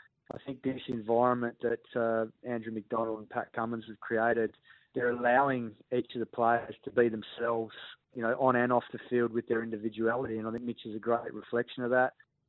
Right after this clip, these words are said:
Uh, he's played aggressively in both tests. He probably should have had two test hundreds in these first two tests. He batted beautifully in Perth, got ninety, and then the other day he had a bit of luck, got dropped, you know, on twenty, uh, but then made them pay and,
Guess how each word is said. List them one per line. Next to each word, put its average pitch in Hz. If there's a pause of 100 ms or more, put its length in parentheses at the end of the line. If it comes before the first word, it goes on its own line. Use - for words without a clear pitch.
(120)
Uh, 110
he's 110
played 110
aggressively 120
in 113
both 120
tests. 127 (120)
He 123
probably 131
should 127
have 120
had 120
two 127 (120)
test 127
hundreds 127 (160)
in 120
these 117 (120)
first 123
two 131
tests. 135
He 147
batted 117
beautifully 123
in 113
Perth, 123 (260)
got 131
ninety, 123
and 117
then 120 (500)
the 131
other 120
day 123 (160)
he 170
had 143
a 131
bit 127
of 117
luck, 131
got -
dropped, 127 (500)
you 123
know, 127
on 120
twenty, 139 (340)
uh, 120 (100)
but 127
then 120
made 120
them 113
pay 123
and, 117